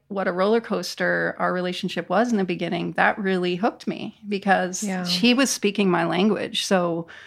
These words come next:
Speaker 1: I would give yourself a lot of credit for, for following that urge,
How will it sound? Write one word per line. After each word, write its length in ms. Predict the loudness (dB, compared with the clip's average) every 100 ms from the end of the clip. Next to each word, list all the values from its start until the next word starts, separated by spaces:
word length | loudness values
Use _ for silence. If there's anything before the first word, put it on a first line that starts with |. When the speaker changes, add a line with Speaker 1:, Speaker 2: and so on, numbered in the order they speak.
| -20 0
Speaker 1:
I 60 | 4
would 120 | 4
give 140 | 4 2
yourself 400 | 2 2 2 2
a 40 |
lot 180 | 0 -2
of 80 | -2
credit 460 | 0 0 0 -2
for, 680 | -6 -6 -2 -2 -2 -2 -6 -10 -20 -20 _ _ _ _
for 100 | -4
following 560 | 2 4 4 4 2 0
that 200 | -2 -2
urge, 540 | -2 -2 -4 -8 -14